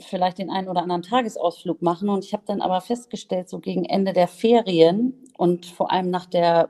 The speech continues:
Pride Week und C S D, die für mich immer sehr intensiv, emotional, auch sehr schön, sehr kraftspendend sind, aber auf der anderen Seite auch sehr schlauchend, dass es doch gut wäre, tatsächlich mit der Familie auch mal raus aus Hamburg. Denn wenn ich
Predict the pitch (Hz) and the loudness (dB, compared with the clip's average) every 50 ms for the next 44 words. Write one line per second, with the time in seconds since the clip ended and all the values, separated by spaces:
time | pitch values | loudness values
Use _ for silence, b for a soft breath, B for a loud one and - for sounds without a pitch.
0 | - - - 208 208 202 202 - 202 190 190 - - - 160 - - - - 185 | -2 -2 0 0 0 0 0 -4 -6 -6 -6 -8 -8 -8 -8 -8 -8 -8 -6 -6
1 | 180 175 180 - - 208 208 202 196 190 196 185 - - 185 175 175 165 - 180 | -6 -6 -8 -8 -4 -2 0 0 0 -2 -4 -10 -12 -10 -8 -8 -6 -6 -6 -4
2 | 175 180 170 180 185 - 185 - - 180 170 165 170 196 208 202 208 - - - | -4 -4 -4 -4 -4 -6 -6 -4 -6 -6 -6 -6 -4 -4 -4 -4 -4 -4 -4 -2
3 | 185 175 170 175 - - 175 170 170 180 185 - - 190 - - 180 175 170 - | 0 0 -2 -2 -2 0 2 4 6 6 6 6 4 0 0 2 2 2 2 2
4 | - 214 226 233 247 277 277 B B B B B B - 185 180 - - 220 - | 2 4 6 8 8 6 4 B B B B B B -4 -4 -4 -4 -6 -8 -8
5 | - - - - 208 208 202 - 202 190 190 202 196 190 - - 180 180 165 - | -8 -10 -8 -6 -6 -6 -6 -6 -8 -8 -6 -6 -6 -4 -4 -4 -4 -4 -6 -6
6 | - - - 185 185 190 180 180 175 175 170 170 - - 170 - - 180 175 165 | -8 -8 -6 -6 -6 -4 -2 -2 -2 -2 -2 0 0 -2 -2 -2 -2 -2 -2 -2
7 | - - - 196 190 220 226 226 - 226 208 - b b b b b b b b | -2 0 4 6 6 6 6 4 2 -4 -8 -10 b b b b b b b b
8 | b b b b b - 190 180 185 - 196 - - 202 185 - _ _ _ - | b b b b b 2 2 2 4 0 -4 -4 -2 -2 -2 -4 _ _ _ -20
9 | - 202 - - 208 233 233 - 196 196 190 190 185 190 175 196 190 175 196 185 | -20 -20 -10 -4 -4 -2 -2 0 0 0 0 -2 -4 -8 -8 -8 -8 -6 -6 -4
10 | - 185 180 - 185 180 180 185 190 190 - 170 175 175 170 170 165 160 185 202 | -2 -2 -4 -4 -4 -6 -6 -6 -6 -6 -6 -6 -6 -8 -8 -8 -4 -2 -2 -2
11 | 190 190 170 165 175 - - 185 190 180 147 127 120 - - 170 165 160 170 170 | -2 -6 -10 -12 -12 -10 -10 -12 -10 -8 -6 -6 -8 -6 -8 -8 -6 -4 -4 -4
12 | 170 - 220 233 - - - - - | -4 -6 -8 -10 -10 -14 -20 -20 -20